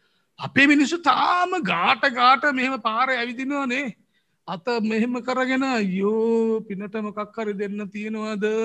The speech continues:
මුහුණේ හ-, නෑ, ඒක හරි කනගාටුයි. ඇයි? වැරදි ලෝක දැක්ම නිසා. මැවුම් කාර්යව දන්නේ නැහැ. ගැලවුම් කාර්යව දන්නේ නැහැ. ආමෙන්. ඒ දෙවියන් වහන්සේව දන්නව නම්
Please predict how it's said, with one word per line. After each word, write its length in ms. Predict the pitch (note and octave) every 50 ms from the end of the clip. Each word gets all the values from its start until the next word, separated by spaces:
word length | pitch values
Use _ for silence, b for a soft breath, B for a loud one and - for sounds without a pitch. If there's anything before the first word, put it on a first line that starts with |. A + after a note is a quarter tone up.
| A3+ A3 A3 A3 A3+ - _ _ _ _ _ _ _ _ _ -
මුහුණේ 480 | D#3+ E3+ G3 F3 G#3 G#3+ G#3+ A3 G#3+
හ-, 300 | E3+ - - - - -
නෑ, 220 | E3+ B3 D#4+ F4+ E4+
ඒක 120 | E4 -
හරි 260 | D#4 - E4 E4 D#4+
කනගාටුයි. 640 | - - C4 D4+ F4 D4+ G4 G4+ G4+ - - G#3 - - - _ _ _ _ _ _ _ _ _ _ -
ඇයි? 280 | D4 F#4+ A4 G4+ D#4+ - - - _ _ _ _ _ _ _ _ _ _ _ _ _ _ _ _
වැරදි 320 | - C3+ D3 D#3+ D#3 G3+ G3+
ලෝක 260 | F#3+ A#3 D#4 E4+ - G4 F4
දැක්ම 280 | E4+ C4 A#3+ - - F#3
නිසා. 400 | E3+ D3+ D3 - - B2 - - - _ _ _ _ _ _ _ - - _ _ _ _ _ _ _ _ _ _ -
මැවුම් 360 | D#3+ F#3 G#3 A#3+ C4+ D4 -
කාර්යව 420 | - B3 B3+ B3 C4 D#4 D#4+ D#4+
දන්නේ 280 | D4+ E4 F#4 F#4+ G#4 G#4+
නැහැ. 260 | G4 D#4 G3 F3 D#3+ - - - - _ _ _ _ _ _ _ _ _ _ -
ගැලවුම් 440 | - A3 B3+ D4 D#4 F4 F4+ F4+
කාර්යව 400 | - - D4 D4 D4+ E4 E4+ F4 F#4
දන්නේ 300 | F#4 G4 G#4 G#4+ A4 G#4+
නැහැ. 300 | G4 F4 G3 - G3 - - _ _ _ _ _ _ _ _ _ _ _ _ _ _ _ _ _ _ _ _
ආමෙන්. 400 | G#3+ A3 A#3+ C4+ E4 F#4 G#4 G4+ D4+ - - - _ _ _ _ _ _ _ _ _ _ -
ඒ 240 | F#3 B3 E4 F#4+ F#4
දෙවියන් 480 | C#4 F3 G3+ G#3 A3 D4 G4 G#4+ A4+ A4+
වහන්සේව 460 | G#4+ F4+ G#3 A#3+ A#3+ - - - F#3+ E3+
දන්නව 380 | D3 F3 E3 F3 F#3 F3+ E3 E3+
නම් 220 | F#3 A#3+ E4 F#4+